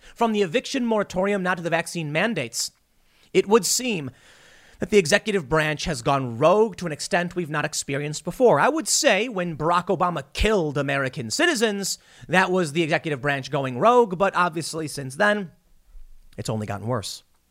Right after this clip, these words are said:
And now with this story, we can see the true depravity and the, the, the true fracture in the United States government.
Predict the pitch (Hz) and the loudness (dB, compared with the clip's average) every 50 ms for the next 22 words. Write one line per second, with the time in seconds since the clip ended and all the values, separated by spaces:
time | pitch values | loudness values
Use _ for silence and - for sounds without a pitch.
0 | _ _ _ _ - - - - - - 107 117 139 160 170 175 147 127 170 175 | _ _ _ _ -20 -20 -20 -18 -12 -6 0 2 2 2 2 2 0 0 -2 -2
1 | - - - 151 139 127 127 143 131 160 151 139 - 151 143 127 117 - - 156 | -2 -2 -2 -2 -2 -2 -2 -4 -6 -6 -6 -4 -4 -4 -6 -6 -8 -6 -6 -6
2 | 147 127 - - - 139 135 147 139 160 165 175 175 175 - - - - - - | -4 -6 -6 -4 -2 0 0 0 0 -4 -6 -6 -8 -8 -12 -20 -20 -20 -20 -20
3 | - - - - - _ _ _ _ _ _ - - 165 175 175 175 170 165 165 | -20 -20 -20 -20 -20 _ _ _ _ _ _ 0 2 4 4 4 4 4 4 4
4 | 165 165 - 156 143 - 143 - - 214 208 - - - 180 180 185 202 - - | 2 2 2 -2 -6 -8 -8 -6 -4 -4 -4 -4 -2 -2 0 0 0 -2 -6 -6
5 | - 127 92 76 - - - - _ _ _ _ - 156 151 156 165 165 156 156 | -6 -6 -6 -8 -12 -16 -20 -20 _ _ _ _ -4 -2 -2 0 0 0 -2 0
6 | 151 135 123 135 131 - - 120 107 117 - 123 160 175 160 135 110 95 90 - | 0 -2 -2 -4 -6 -8 -8 -8 -8 -8 -4 -2 -2 -2 -2 -4 -8 -10 -14 -18